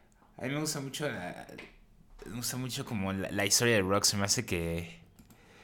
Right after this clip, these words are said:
que ese güey le, le echó mucho huevo. Pero bueno, transicionando de, de La Roca, algo también muy surreal que, que vivimos, este,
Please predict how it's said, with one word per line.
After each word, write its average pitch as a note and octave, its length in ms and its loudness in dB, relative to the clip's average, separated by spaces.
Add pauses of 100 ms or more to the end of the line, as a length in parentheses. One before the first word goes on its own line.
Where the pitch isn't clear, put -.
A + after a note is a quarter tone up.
(560)
que A2 80 -4
ese A2 180 0
güey A#2 160 4
le, F#2+ 540 0
le F#2+ 200 -6
echó G#2+ 220 -4
mucho A2 320 2
huevo. F#2+ 320 2
Pero G#2 160 4
bueno, A2+ 160 6 (840)
transicionando A#2+ 840 4
de, F2+ 580 0 (1300)
de G#2 140 -2
La G2 140 2
Roca, G2 320 -4
algo A#2+ 340 2
también G#2+ 300 4
muy A#2 460 4
surreal G2 640 2
que, E2 540 -4 (2000)
que G#2 120 -2
vivimos, G2+ 560 6
este, D#2+ 1080 0